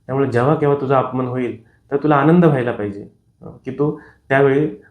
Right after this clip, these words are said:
वासना ज्या आहेत, जो तुझा काम आहे, ज्या इच्छा आहेत,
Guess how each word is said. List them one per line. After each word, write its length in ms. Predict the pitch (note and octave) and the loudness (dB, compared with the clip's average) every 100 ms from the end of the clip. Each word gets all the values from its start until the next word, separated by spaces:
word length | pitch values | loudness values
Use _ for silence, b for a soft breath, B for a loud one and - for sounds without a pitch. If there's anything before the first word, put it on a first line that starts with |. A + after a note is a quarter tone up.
| - | -6
वासना 380 | A#2 A#2 C#3+ C#3 | -4 -2 -2 -2
ज्या 180 | B2+ | 0
आहेत, 220 | A2+ A2+ A2+ | 0 -2 -2
जो 80 | A#2 | -6
तुझा 220 | A#2 A#2+ | -8 -8
काम 480 | A#2+ - C3+ C#3+ C3 | -8 -2 2 2 2
आहे, 260 | A2 A#2+ A#2+ | -2 -4 -4
ज्या 100 | A#2+ | -4
इच्छा 360 | A2+ A2+ C#3 | -6 -8 -6
आहेत, 220 | A#2 A#2 | -4 -6